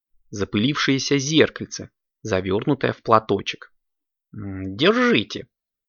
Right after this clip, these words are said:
торжественно протянул он это зеркальце девочкам.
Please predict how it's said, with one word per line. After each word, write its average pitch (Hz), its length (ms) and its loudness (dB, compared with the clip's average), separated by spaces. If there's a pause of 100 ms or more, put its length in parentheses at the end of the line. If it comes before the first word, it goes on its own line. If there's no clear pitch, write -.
(160)
торжественно 135 960 0 (220)
протянул 110 480 0
он 107 140 2
это 101 160 -2
зеркальце 104 600 -2
девочкам. 107 560 -4